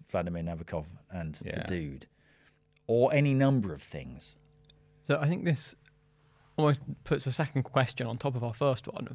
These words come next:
Speaker 3: First, how do you make a, a question ungoogleable? Then how do you make a question that is both a good question
Speaker 1: Mm.
Speaker 3: and ungoogleable? So, for example, smells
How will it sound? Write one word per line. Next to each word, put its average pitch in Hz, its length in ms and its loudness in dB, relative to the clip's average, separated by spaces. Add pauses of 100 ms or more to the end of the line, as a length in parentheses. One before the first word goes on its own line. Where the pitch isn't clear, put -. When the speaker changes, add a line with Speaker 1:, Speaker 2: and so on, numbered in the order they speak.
(160)
Speaker 3:
First, 151 240 4
how 143 120 4
do 127 80 0
you 131 80 4
make 123 380 0
a, - 260 -4 (140)
a 127 80 -4
question - 360 -2
ungoogleable? 123 680 -6 (540)
Then 135 140 4
how 151 140 6
do 160 60 0
you 156 80 0
make 143 280 -2 (600)
a 123 140 0 (600)
question 135 360 2
that 120 120 2
is 113 80 -2
both 123 380 2
a - 60 -2 (280)
good 170 220 4
question - 560 -8 (420)
Speaker 1:
Mm. 117 240 6
Speaker 3:
and 123 240 6
ungoogleable? - 720 -6 (440)
So, 127 280 0
for 151 120 -4
example, 147 340 2
smells 131 580 2